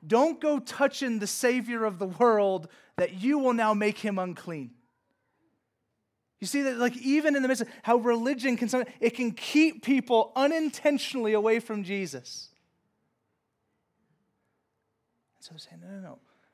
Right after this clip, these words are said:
Jesus is trying to subvert even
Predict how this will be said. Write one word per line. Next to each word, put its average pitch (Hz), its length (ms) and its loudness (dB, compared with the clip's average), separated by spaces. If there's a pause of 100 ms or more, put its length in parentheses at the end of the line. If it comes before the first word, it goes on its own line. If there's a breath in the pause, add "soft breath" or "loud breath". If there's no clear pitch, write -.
(160)
Jesus 170 600 -8
is 143 140 -18
trying 180 320 -12
to 160 80 -8
subvert 170 840 -6
even 190 680 -4